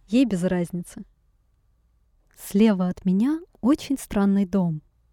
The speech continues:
Кажется, будто он телепортировался сюда из какого-то заброшенного города и теперь стоит такой нелепый в этом районе, застраивающимся новыми высокими домами. Когда я смотрю на этот дом,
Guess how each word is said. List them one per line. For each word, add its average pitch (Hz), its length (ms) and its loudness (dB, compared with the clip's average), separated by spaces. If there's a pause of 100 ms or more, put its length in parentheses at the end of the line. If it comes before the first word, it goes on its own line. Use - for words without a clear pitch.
(240)
Кажется, - 460 0
будто 185 260 -2
он 262 100 2
телепортировался 226 1000 -2
сюда 180 300 -2
из 175 120 -6
какого-то 320 560 -2
заброшенного 269 600 -2 (100)
города 190 560 0 (200)
и 220 80 2
теперь - 280 2
стоит 269 460 2
такой 220 300 0
нелепый 196 580 2 (100)
в 190 60 0
этом 214 260 2
районе, 208 460 2
застраивающимся 196 960 -2
новыми 202 380 2
высокими 180 500 -2
домами. 180 540 0 (420)
Когда 202 300 0
я 202 100 2
смотрю 202 400 0
на 185 140 4
этот 175 260 -4
дом, 254 300 0